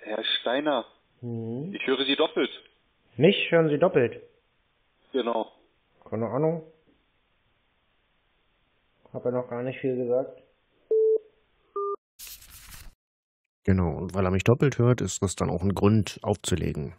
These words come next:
Speaker 3: Vor allem finde ich ganz komisch, dass er mich doppelt hört. Wenn, dann hätte er doch eher sich doppelt gehört, aber ich weiß es nicht. Also ich habe hier nichts Doppeltes gehört und ich weiß nicht, was das sollte, aber naja, typisch für die Betrüger.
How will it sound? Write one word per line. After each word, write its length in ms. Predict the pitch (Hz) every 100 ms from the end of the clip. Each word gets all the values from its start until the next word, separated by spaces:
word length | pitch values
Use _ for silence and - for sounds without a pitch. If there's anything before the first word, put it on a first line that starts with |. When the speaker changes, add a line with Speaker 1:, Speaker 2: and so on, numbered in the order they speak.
| _
Speaker 3:
Vor 180 | - 92
allem 260 | 98 113 104
finde 160 | 113
ich 80 | 95
ganz 240 | 110 110
komisch, 400 | - 120 113 107
dass 260 | - 92 - -
er 200 | 104 92
mich 340 | 113 156 -
doppelt 400 | - 76 - -
hört. 340 | - - - - _ _ _ _ _ _ -
Wenn, 160 | 98
dann 380 | 107 104 101 - -
hätte 160 | - 113
er 40 |
doch 140 | 98
eher 160 | - 95
sich 220 | 104 -
doppelt 340 | - 82 82 -
gehört, 440 | 87 82 73 -
aber 240 | - 82 82
ich 200 | - -
weiß 200 | 82 87
es 140 | 87
nicht. 260 | 87 80 -
Also 140 | 90
ich 140 | 98
habe 100 | 92 92
hier 80 | 104
nichts 260 | 120 -
Doppeltes 380 | 107 - 104 98
gehört 440 | 107 101 107 - - - - - - - - - _ _ _ -
und 120 | 156
ich 140 | 98
weiß 180 | 98 95
nicht, 140 | 95
was 100 | 87 -
das 140 | 87
sollte, 480 | 98 107 107 110 107 - -
aber 280 | 139 101 87 -
naja, 280 | 147 120 80 - -
typisch 400 | 139 101 - -
für 100 | 95
die 160 | -
Betrüger. 500 | 80 117 - 87 -